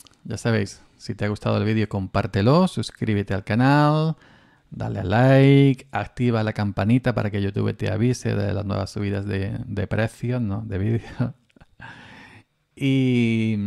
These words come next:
y com-, y ya está, todas estas cosas que se hacen. Ya veis que en Linux también se puede hacer, eh, todo,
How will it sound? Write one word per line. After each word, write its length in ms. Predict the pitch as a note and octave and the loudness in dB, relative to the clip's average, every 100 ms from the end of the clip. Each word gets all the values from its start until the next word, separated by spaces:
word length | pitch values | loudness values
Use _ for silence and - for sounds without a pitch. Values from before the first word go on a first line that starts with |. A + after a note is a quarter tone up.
| F#2+ G#2 A#2+ _ _ _ _ _ _ _ _ _ _ | -4 -8 -12 _ _ _ _ _ _ _ _ _ _
y 100 | - | -12
com-, 240 | - F#2 - | -8 -8 -10
y 220 | G#2+ F#2+ | -12 -10
ya 120 | E2+ | -10
está, 300 | F#2+ C3 B2 | -6 -2 -2
todas 180 | G#2+ G#2 | -2 -4
estas 200 | F#2+ - | -4 -8
cosas 260 | - G2 G#2 | -10 -10 -10
que 180 | G#2 F#2+ | -8 -8
se 160 | G#2+ | -6
hacen. 240 | F#2 G#2 G2+ | -6 -4 -2
Ya 80 | |
veis 180 | A2+ A#2 | 0 -2
que 140 | - A2 | -2 -2
en 140 | G2+ | 2
Linux 320 | A#2 B2 C3+ | 2 2 0
también 260 | - G2+ G#2 | -2 -4 -4
se 140 | G2 | -6
puede 180 | G#2+ G#2 | -4 -4
hacer, 400 | G2 A#2 A#2 A#2+ _ _ _ _ _ _ _ _ | -2 -2 -2 -4 _ _ _ _ _ _ _ _
eh, 500 | - G1+ - G2+ G2 - | -8 -6 -6 -6 -8 -12
todo, 320 | - A2 E2+ | -4 -4 -4